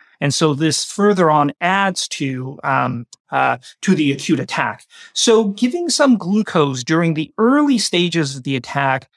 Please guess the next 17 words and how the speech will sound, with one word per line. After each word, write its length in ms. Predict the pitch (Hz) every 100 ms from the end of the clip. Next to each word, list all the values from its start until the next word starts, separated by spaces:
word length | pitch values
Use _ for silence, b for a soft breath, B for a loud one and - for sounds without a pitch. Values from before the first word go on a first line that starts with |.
| _ _ -
can 360 | - 240 277
be, 380 | 220 190 165 202 -
um, 240 | 160 143
helpful 500 | 135 247 285 143 120
in 140 | 139 139
decreasing 500 | 147 - 208 196 143
the 80 |
severity 600 | 135 143 131 208 202 127 123
of, 420 | 120 123 120 123
um, 340 | 131 131 127
the 120 | 131
attack, 280 | 131 226 202 _
but 180 | 247 214 _ _ _ _ _ _ -
oftentimes 800 | 220 - 196 - 139 123 127 - B B -
that's 260 | 175 -
not 220 | 165 143
enough. 420 | 135 131 - -